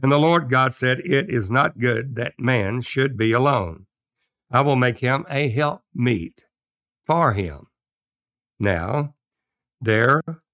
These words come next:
we have, "Out of the ground the Lord God formed every beast of the field and every fowl of the air, and brought them unto Adam to see what he would call them."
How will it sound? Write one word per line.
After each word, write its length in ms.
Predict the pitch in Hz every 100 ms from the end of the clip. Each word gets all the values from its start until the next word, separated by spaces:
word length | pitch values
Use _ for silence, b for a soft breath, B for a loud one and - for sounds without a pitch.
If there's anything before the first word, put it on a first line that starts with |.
| _ -
we 240 | 113 110
have, 340 | 104 101 104 -
"Out 360 | 117 127 170 -
of 200 | 135 139
the 80 |
ground 480 | 139 113 104 101 123
the 60 | 120
Lord 560 | 123 131 139 147 143 - _ -
God 400 | 117 110 117 127 -
formed 320 | 120 123 123
every 320 | 120 113 127
beast 340 | 104 117 104 117
of 80 |
the 100 | 113
field 360 | 104 117 78 - _ _ _ _ _ _ _ _ _ _ -
and 200 | 123 110
every 240 | 104 123 -
fowl 420 | 113 101 101 - -
of 180 | 117 101
the 220 | 123 -
air, 400 | 123 92 69 - _ _ _ _ _ _
and 240 | - 117 104
brought 300 | 135 165 -
them 260 | 143 143 -
unto 420 | 143 147 139 143 -
Adam 380 | 147 135 117 123
to 160 | 131
see 260 | - 147 139
what 320 | 117 139 139
he 220 | 120 170
would 280 | 175 180 160
call 400 | - 180 202 131
them." 360 | 107 98 -